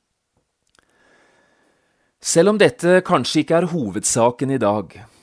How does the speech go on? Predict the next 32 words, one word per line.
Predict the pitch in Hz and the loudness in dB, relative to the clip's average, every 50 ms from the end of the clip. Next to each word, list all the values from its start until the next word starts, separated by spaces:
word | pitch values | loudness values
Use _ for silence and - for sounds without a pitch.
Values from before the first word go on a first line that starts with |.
| _ _ - | _ _ -2
har | - 131 147 | 2 4 4
jeg | 170 170 | 4 4
likevel | 156 123 - - 135 151 160 156 139 | 2 2 0 2 2 4 4 4 2
lyst | 143 - - - - | -2 -2 -4 -6 -4
til | 170 165 | -4 -2
å | - | -2
si | - - - 127 143 175 190 | -2 -2 0 -2 -2 -2 -2
litt | 165 127 - - 143 | -4 -4 -4 -4 -6
om | 139 | -4
hva | 139 139 151 135 | -2 -2 -2 -2
det | 107 117 110 117 | -2 -4 -4 -4
betyr, | 135 143 - - 123 123 139 143 120 - 98 _ _ _ _ _ _ _ _ _ _ | -4 -6 -6 -6 -4 -4 -2 -2 -4 -6 -10 _ _ _ _ _ _ _ _ _ _
å | - 123 123 | -4 0 2
være | 127 127 143 160 156 | 2 4 4 2 2
båret | 139 160 156 147 123 104 104 107 139 170 - - - - - | 2 2 2 4 4 2 0 0 -2 -4 -6 -10 -20 -10 -6
på | - 156 - | -6 -2 0
ørnevinger. | 156 135 117 101 98 98 104 110 120 135 139 147 151 143 - - - - _ _ _ _ _ _ _ _ _ _ _ _ _ _ _ _ _ _ _ _ | 2 2 2 0 -2 -4 -6 -6 -4 -6 -6 -6 -8 -10 -12 -14 -18 -20 _ _ _ _ _ _ _ _ _ _ _ _ _ _ _ _ _ _ _ _
For | - - 160 | -4 -2 0
dette | 165 151 123 - - 175 139 117 | 2 0 0 0 -2 -2 -2 -2
uttrykket | - - 127 139 135 - - 185 160 123 - | -2 -4 -4 -4 -4 -4 -2 -2 -2 -2 -4
forkynner | - 156 143 - - 123 117 110 120 123 131 143 151 156 139 123 117 | -6 -6 -8 -6 -6 -6 -4 -4 -4 -4 0 0 0 0 0 -4 -8
det | 113 147 - | -8 -8 -8
fineste | - - - - 170 160 139 113 95 92 95 110 123 120 - - 135 | -8 -12 -12 -10 -10 -10 -8 -8 -10 -8 -8 -6 -6 -4 -2 0 0
evangeliet | 131 131 135 135 131 107 101 101 107 113 120 123 120 113 - _ | 0 0 0 -2 -2 -2 -2 -2 -2 -2 -2 -2 -4 -4 -6 _
for | _ - - 101 98 98 110 | _ -14 -8 -6 -6 -6 -8
oss. | - - - - - - - _ _ _ - | -10 -12 -14 -14 -14 -16 -20 _ _ _ -16
Nå | 110 - | -14 -8
skal | - 139 147 170 | -4 -4 -2 0
du | |
bare | 165 156 139 139 156 | 0 2 2 2 2
høre. | 156 143 117 117 143 - - _ _ _ _ _ _ _ _ _ _ _ _ _ _ _ _ _ _ _ _ _ _ _ _ _ _ _ _ _ _ _ _ _ _ - | 0 0 0 -2 -4 -6 -14 _ _ _ _ _ _ _ _ _ _ _ _ _ _ _ _ _ _ _ _ _ _ _ _ _ _ _ _ _ _ _ _ _ _ -6
Vi | 135 | -4